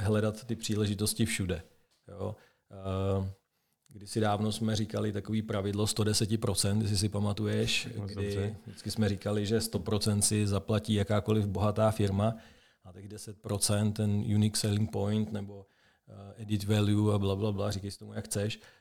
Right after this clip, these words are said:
Speaker 1: tak, eh, dokáže jenom někdo, kdo to fakt myslí vážně a kdo to dělá dobře. A je důležitý z mýho pohledu těch sto deset procent nemít jenom v tom nápadu,
Speaker 2: Mhm.
Speaker 1: ale v lokalitě, v lidech,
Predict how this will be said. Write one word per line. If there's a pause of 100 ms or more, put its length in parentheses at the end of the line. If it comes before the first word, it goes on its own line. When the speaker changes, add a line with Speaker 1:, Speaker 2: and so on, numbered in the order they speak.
Speaker 1:
tak,
eh, (360)
dokáže
jenom (300)
někdo,
kdo
to
fakt
myslí
vážně
a
kdo
to
dělá
dobře. (440)
A
je
důležitý
z
mýho
pohledu (280)
těch
sto
deset
procent (140)
nemít
jenom (460)
v
tom
nápadu, (220)
Speaker 2:
Mhm.
Speaker 1:
ale (360)
v
lokalitě, (160)
v
lidech,